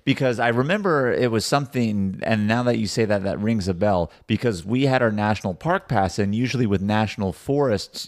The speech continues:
y-, if they do charge an admission, you can use that to get in. So heads up, if you have your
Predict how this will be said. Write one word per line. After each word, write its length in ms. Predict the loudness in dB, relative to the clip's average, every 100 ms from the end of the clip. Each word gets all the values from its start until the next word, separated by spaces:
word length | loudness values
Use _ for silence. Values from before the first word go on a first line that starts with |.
| -14
y-, 160 | -16 -18 _
if 200 | -2 -2
they 140 | -2 0
do 240 | 0 0
charge 300 | 0 -2 0
an 100 | -2
admission, 640 | -2 0 0 2 0 0 -6 -20 -8
you 180 | -4 -2
can 200 | 0 2
use 260 | 2 2
that 240 | 0 0 -2
to 100 | -4
get 220 | 0 0
in. 160 | 0
So 180 | -2 -2
heads 280 | 0 0 0
up, 200 | -2 -2
if 120 | -4
you 120 | 0
have 260 | 2 2 0
your 320 | 0 2 0